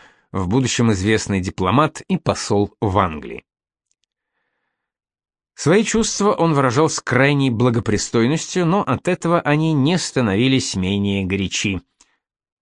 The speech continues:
Что касается до Анны Михайловны, то после сестры Елизаветы Романовны я другой сестры не имею,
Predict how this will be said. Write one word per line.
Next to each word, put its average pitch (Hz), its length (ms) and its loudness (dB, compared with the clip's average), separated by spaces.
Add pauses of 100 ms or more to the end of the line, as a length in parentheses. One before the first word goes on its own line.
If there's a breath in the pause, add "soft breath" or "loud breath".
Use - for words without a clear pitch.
Что - 240 -4
касается 117 500 0
до 107 160 2
Анны 107 160 0
Михайловны, 151 580 0
то 135 160 -2
после 143 480 0
сестры 135 640 0
Елизаветы 113 600 2
Романовны 156 560 2
я 135 200 0
другой 131 520 2
сестры 165 680 -2
не 139 260 2
имею, 107 360 2